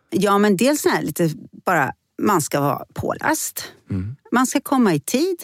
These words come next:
Speaker 1: Man ska
Speaker 2: Mm.
Speaker 1: inte hålla på med mejl och liksom, ut-, vara där här och nu.
Speaker 2: Ja.
Speaker 1: Sen är en viktig princip, det ska vara väldigt roligt.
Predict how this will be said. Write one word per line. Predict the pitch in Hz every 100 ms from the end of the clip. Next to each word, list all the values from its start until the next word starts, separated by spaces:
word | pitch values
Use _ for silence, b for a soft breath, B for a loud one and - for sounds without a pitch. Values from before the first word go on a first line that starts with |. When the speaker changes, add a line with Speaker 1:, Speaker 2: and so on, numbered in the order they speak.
| -
Speaker 1:
Man | -
ska | 95 98
Speaker 2:
Mm. | - -
Speaker 1:
inte | 143 - 131
hålla | 139 139
på | 135
med | 143
mejl | 175 240 240 196 165
och | 156 156
liksom, | 160 139 165
ut-, | -
vara | 185 185 - 175 175
där | 180 170
här | 185 175 156
och | 160
nu. | 175 - 160 202
Speaker 2:
Ja. | 101 110 B B B B B B B B
Speaker 1:
Sen | - 262 294
är | 294 254
en | 226 226 -
viktig | 196 240 - - 165
princip, | 180 170 151 -
det | 220
ska | 226
vara | 208
väldigt | 220 165 175
roligt. | 220 165 214 - -